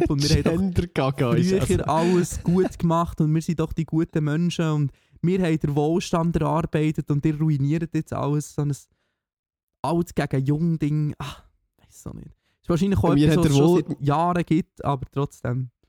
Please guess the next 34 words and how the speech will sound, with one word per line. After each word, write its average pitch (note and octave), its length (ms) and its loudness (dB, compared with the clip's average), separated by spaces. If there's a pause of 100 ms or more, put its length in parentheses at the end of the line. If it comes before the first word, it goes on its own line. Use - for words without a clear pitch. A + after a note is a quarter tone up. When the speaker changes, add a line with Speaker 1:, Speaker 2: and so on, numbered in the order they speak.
(440)
Speaker 2:
Wir, C3+ 220 2
wir C#3+ 140 4
haben C3+ 100 2
den C3+ 140 2
Wohlstand C#3 400 2
erarbeitet, C3+ 640 2
A C3 120 2
K, C3 220 0
wir B2+ 100 2
haben C3 100 2
einfach A#2+ 280 0
hure D3 280 4
Glück C3 360 0
gehabt, B2+ 240 2
dass B2 140 0
wir A#2+ 120 2
in A#2+ 120 2
einer A#2+ 100 2
guten - 380 -2
Zeit - 240 -4
geboren B2+ 360 2
sind, A#2 180 0
wo A2+ 80 2
so A#2 180 0
weder C3 260 0
Krieg B2+ 440 0
noch A#2+ 180 0
Klimawandel A#2+ 760 0
noch A#2 160 0
irgendetwas B2 560 0
ein A#2 140 -4
Thema A2+ 360 0
war, F2+ 300 -6
ja. F#2 220 -6